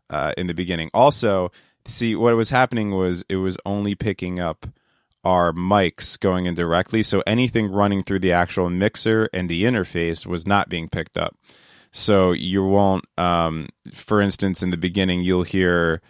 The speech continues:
you know, spaces where there would be the, the, uh, intro music. And then, of course,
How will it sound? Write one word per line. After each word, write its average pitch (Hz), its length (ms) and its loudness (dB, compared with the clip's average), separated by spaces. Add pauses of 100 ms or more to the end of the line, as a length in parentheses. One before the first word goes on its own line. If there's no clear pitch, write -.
(440)
you 98 120 0
know, 85 160 0
spaces 92 600 0
where 87 200 0
there 85 140 2
would 87 160 -2
be 85 140 -2
the, 80 560 -4
the, 80 360 -4
uh, 76 260 -2
intro 104 300 2
music. 92 520 0 (960)
And 110 120 2
then, 98 120 0
of 90 140 -6
course, 98 440 2